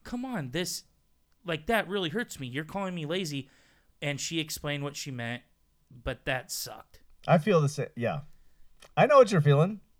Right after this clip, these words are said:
Speaker 2: I think most guys do.
Speaker 1: I do get a lot more points in the summer, though. Like, the yard's looking really good. That's because of the rain, but I'm also
Speaker 2: <laughs>
Speaker 1: taking care of the yard,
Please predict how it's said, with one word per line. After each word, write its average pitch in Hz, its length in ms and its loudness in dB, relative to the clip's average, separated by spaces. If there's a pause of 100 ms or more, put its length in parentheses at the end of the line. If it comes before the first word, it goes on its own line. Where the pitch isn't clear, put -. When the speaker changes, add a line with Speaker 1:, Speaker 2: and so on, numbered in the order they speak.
(400)
Speaker 2:
I 185 100 4
think 220 160 0
most 180 240 6
guys 131 220 4
do. 101 220 -6 (1000)
Speaker 1:
I 160 140 2
do 190 240 -2
get 233 140 0
a 214 40 2
lot 185 200 4
more 180 120 -2
points 160 360 -4
in 160 60 -8
the 143 80 -4
summer, 127 360 -4
though. 120 280 -6 (260)
Like, 131 180 -6
the 139 100 -6
yard's 131 360 -4
looking 143 220 -6
really 151 220 -2
good. 147 380 0 (420)
That's 127 260 -2
because 147 420 -4
of 156 60 -4
the 170 120 -2
rain, 135 280 -2
but 131 140 -2
I'm 123 240 -4
also 135 460 -4 (220)
Speaker 2:
<laughs> 110 220 -8
Speaker 1:
taking 147 280 0
care 135 200 -4
of 143 60 -2
the 170 80 -4
yard, 143 520 2